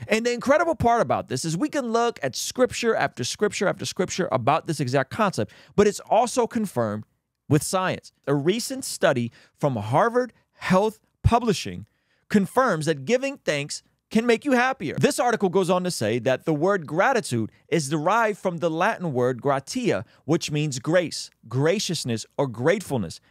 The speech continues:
depending on the context. So even the actual concept of gratitude seems like it's connected to the Latin context of grace. And what is grace? Grace is salvation. Grace is what Jesus has done for us. Grace is what's extended to us even while we were far gone.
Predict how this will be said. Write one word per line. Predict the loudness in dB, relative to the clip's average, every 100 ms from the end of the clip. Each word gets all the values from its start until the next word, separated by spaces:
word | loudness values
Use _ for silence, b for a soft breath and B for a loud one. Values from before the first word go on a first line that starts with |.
| b
depending | 0 0 2
on | 0
the |
context. | 0 -2 -6 -12 -4
So | -2 -2
even | 2 2 4 2
the | 0 2
actual | 0 0 -2 -2
concept | -2 -2 -2 0 0 -2 -2 b b
of | 0 0 0 -10
gratitude | -2 2 4 2 -2 -4 -6 b
seems | b -8 -6 -8 -2 0
like | 0
it's | -4
connected | -6 -4 -4 -2 -4 -2
to |
the | 0 0
Latin | 0 -2 -4
context | -6 -4 -2 -4 -6 -6
of | -6 -2
grace. | 0 0 -2 -10 -4
And | 0
what | 2 2
is | 2
grace? | 0 0 -2 b b -4
Grace | 2 2 2 -2
is | -4
salvation. | -2 0 0 -2 -6 -6
Grace | 0 2 2 0
is | -4
what | -2 -2
Jesus | 0 0 -2 -4
has | -4
done | 0 0
for | 0
us. | -6 -4
Grace | -2 0 -2
is | -4
what's | -4 -6
extended | -8 -6 -2 0 -2 -2
to | -2
us | -2 -2 b b b
even | 0 2 2
while | 4 2
we | 2
were | -2
far | 0 0 0
gone. | 0 -2